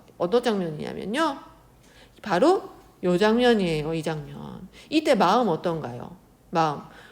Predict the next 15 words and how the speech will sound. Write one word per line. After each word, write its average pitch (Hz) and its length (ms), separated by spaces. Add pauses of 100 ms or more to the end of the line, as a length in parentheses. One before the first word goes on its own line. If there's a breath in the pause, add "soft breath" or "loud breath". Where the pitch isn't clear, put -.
"정말 277 460 (160)
너무나 302 380
죄송하죠. 214 1000 (280 loud breath)
아우, 339 320
내 320 120
강아지를 269 580
잘 269 180
잡고 277 300
있을걸. - 600 (260 loud breath)
저 311 160
많은 269 280
국수 - 260
어떡하면 349 560
좋아." 285 440 (520)
하면서 214 400